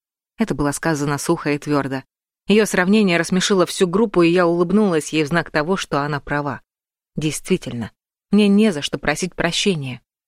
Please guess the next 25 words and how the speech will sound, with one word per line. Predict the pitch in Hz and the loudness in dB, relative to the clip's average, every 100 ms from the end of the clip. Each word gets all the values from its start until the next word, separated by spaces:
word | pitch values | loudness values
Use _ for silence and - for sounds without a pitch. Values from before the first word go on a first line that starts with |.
| _ _ _ _ | _ _ _ _
В | - | -2
конце | 185 170 185 | 0 2 2
вечера | 214 - 170 160 | 2 2 -2 0
Сильви | 190 180 196 | 0 2 2
долго | 196 180 156 | 2 0 0
говорила | 156 165 175 202 170 | -2 0 2 2 2
нам | 170 165 | 0 0
о | 160 | -2
том, | - 208 180 | 0 0 0
как | - 196 | -2 -2
мы | 165 165 | -2 -2
постоянно | 151 - 170 196 170 165 | -4 -2 0 0 0 -2
давим | 156 185 151 151 | -2 -2 -2 -4
на | |
себя | 127 165 160 196 | -2 -2 0 -2
в | |
довесок | 156 156 175 170 156 | -2 0 0 -2 -6
к | |
чужим | - 156 160 156 | -4 -2 -2 -2
чемоданам, | - 156 151 196 170 147 | 0 0 0 0 0 -4
которые | 151 165 160 151 | -4 -2 -2 -2
носим. | 156 151 - 135 123 _ _ _ | -4 -6 -8 -12 -14 _ _ _
Чемоданам, | - 196 185 208 233 185 | 0 2 2 0 0 0
наполненным | 160 160 196 190 170 156 - | -2 -2 0 0 0 -4 -2
обидой, | 180 147 165 151 139 | -2 0 -2 -2 -8